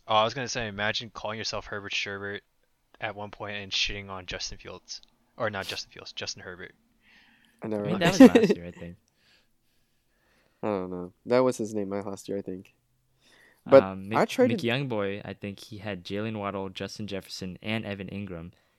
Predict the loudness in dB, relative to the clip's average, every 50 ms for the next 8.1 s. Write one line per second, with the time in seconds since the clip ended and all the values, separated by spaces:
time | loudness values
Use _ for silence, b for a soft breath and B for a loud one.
0 | _ -6 -4 -4 -4 -4 -8 -10 -8 -6 -6 -6 -6 -6 -8 -10 -10 -8 -8 -6
1 | -4 -4 -4 -4 -6 -8 -8 -8 -8 -10 -10 -10 -12 -12 -14 -12 -12 -12 -12 -12
2 | -14 -14 -16 -14 -12 -12 -4 2 4 6 6 6 6 2 0 -2 -2 0 0 0
3 | -2 -4 -6 -8 -8 -10 -12 -16 -18 -20 -20 _ _ b b b b b b b
4 | b b b -12 -8 -6 -6 -4 0 2 2 2 2 0 -4 -8 -16 _ _ _
5 | _ _ _ _ _ _ _ _ -10 -8 -6 -4 -4 -4 -4 -4 -2 -2 0 2
6 | 2 2 4 2 0 0 -2 -4 -6 -6 -6 -4 -4 -2 -2 0 -2 -2 -2 0
7 | 0 0 0 0 -4 -10 -14 _ _ -14 -10 -8 -8 -8 -6 -2 0 2 2 0
8 | -2 -6